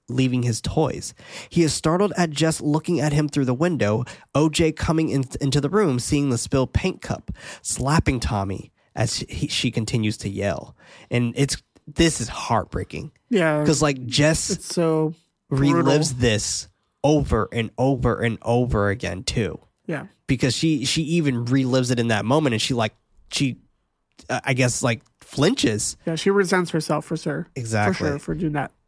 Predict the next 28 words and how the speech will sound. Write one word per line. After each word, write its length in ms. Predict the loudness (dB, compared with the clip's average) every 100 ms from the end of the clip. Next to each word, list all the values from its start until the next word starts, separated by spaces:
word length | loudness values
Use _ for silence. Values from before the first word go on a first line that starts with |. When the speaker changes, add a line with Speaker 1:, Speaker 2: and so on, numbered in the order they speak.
| -4
Speaker 1:
Right. 340 | 0 0 0 -2
And 160 | 2
this 160 | 2 2
is, 120 | 0
this 180 | 0 0
is 80 | 0
her 200 | 0 0
own 200 | 0 0
hell. 400 | 0 -2 -2 -8 _ _ _ _
Speaker 2:
Yeah. 160 | -10 -8 -6
Speaker 1:
Pretty 220 | -4 -2
much. 360 | -4 -8 -8 -12 -14 _
And 160 | -2 0
then, 260 | -2 -4 -4
like, 260 | -6 -6 -14 -20 _ _ _ _ _ _ 0
I 80 | 2
got 200 | 4 2
some 120 | 2 0
theories 280 | 0 -2 -2
too, 200 | 0 0
so 240 | 2 2
we'll, 200 | 2 2
we'll 140 | 2
definitely 320 | 2 0 -2 -4
go 160 | -4
over 160 | -2 -4
everything. 340 | -6 -6 -4
But 220 | -2 -2